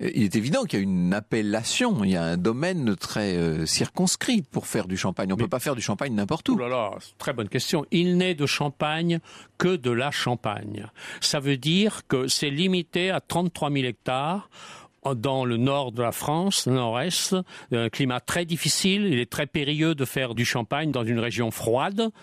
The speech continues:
Speaker 2: n'est-ce pas ? Mais on arrive quand même à en produire tous les <laughs> ans, hein,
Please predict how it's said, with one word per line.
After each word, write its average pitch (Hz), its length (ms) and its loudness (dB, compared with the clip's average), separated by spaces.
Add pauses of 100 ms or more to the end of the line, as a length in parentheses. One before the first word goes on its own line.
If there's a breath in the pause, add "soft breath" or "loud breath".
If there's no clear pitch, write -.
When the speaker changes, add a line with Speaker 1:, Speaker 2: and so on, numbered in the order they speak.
(100)
Speaker 2:
n'est-ce - 140 -4
pas ? 170 180 -2 (220 loud breath)
Mais 196 220 2
on 139 140 0
arrive 139 320 -2
quand 127 160 -2
même 120 280 -2 (300 loud breath)
à 127 140 0
en 120 80 -2
produire 120 380 -4
tous 156 120 0
les 117 220 0
<laughs> - 140 -6
ans, 285 100 2 (300 loud breath)
hein, 156 200 0